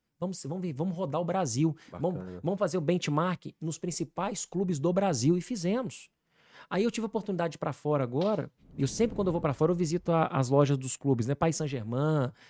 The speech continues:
Speaker 1: Real Madrid. É, tive agora na loja do Corinthians, tive na loja do Palmeiras. Cara, nós estamos dando um banho nos caras, assim, de quantidade de produtos. Ah, tem um produto ou outro que eu não tenho? Ainda tem. E tem produtos que eu quero?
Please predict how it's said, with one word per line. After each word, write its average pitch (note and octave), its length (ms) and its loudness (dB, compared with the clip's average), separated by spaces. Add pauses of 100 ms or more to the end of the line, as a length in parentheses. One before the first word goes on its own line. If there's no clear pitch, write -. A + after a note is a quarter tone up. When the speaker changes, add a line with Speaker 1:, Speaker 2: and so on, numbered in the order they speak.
(100)
Speaker 1:
Real D#3 220 8
Madrid. C#3 760 0 (380)
É, C#3 500 2
tive D3 200 0
agora C#3+ 240 4
na C#3 80 0
loja A#2+ 180 2
do A2+ 60 -4
Corinthians, E3 600 0
tive C3 160 -8
na C3 80 -4
loja A#2+ 220 -2
do A2+ 60 -2
Palmeiras. D#3 760 0 (320)
Cara, C#3 260 -12 (280)
nós B2 200 -10
estamos C#3 200 -10
dando C3 160 -6
um D#3+ 80 -8
banho B2 440 0
nos G#2+ 160 -6
caras, G#2+ 300 -2
assim, G#2+ 240 -6
de G2 180 -8 (100)
quantidade C#3+ 800 -2
de A#2+ 120 -8
produtos. A2 460 -6
Ah, G#3+ 120 -2
tem G#3 160 -4
um B3+ 80 -2
produto F3 380 2
ou D3+ 60 4
outro D3+ 180 0
que D3 60 -2
eu C#3+ 40 2
não C3+ 100 -2
tenho? C3+ 140 -6
Ainda G3 140 -4
tem. F3 320 0
E C3+ 40 -4
tem G#3 160 2
produtos D#3+ 260 -4
que - 60 -2
eu C3 40 0
quero? - 220 0